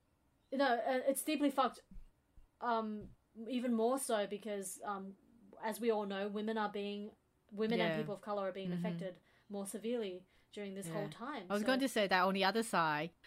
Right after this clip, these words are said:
Speaker 1: What were you
Speaker 2: um,
Speaker 1: gonna say?
Speaker 2: on, on the other hand, that I, I've read something about, um, someone posted, um, because it was only, they, they only permitted, um, the head of the household,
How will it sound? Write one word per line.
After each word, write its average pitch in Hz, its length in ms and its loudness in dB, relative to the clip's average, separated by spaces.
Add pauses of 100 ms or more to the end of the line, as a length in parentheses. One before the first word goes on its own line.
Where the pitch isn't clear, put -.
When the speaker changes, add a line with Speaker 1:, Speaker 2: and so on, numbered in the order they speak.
(240)
Speaker 1:
What 175 80 0
were 170 60 4
you 165 60 4
Speaker 2:
um, 160 60 0
Speaker 1:
gonna 160 100 -4
say? - 120 -4
Speaker 2:
on, 180 200 -2
on 196 140 0
the 185 100 2
other 190 120 6
hand, 175 240 2
that 165 160 2
I, 165 260 4
I've 170 180 -2
read 214 160 6
something 185 340 -2
about, 151 560 0
um, 151 260 -2
someone 175 320 0
posted, 165 760 -2
um, 147 380 -4 (920)
because 180 500 2
it 185 140 2
was 170 240 2
only, 185 460 2 (100)
they, 165 300 -2
they 175 120 2
only 196 160 0
permitted, 151 600 -2 (100)
um, 147 600 -6 (360)
the 165 80 -2
head 180 180 0
of 175 120 0
the 160 100 -2
household, 165 680 0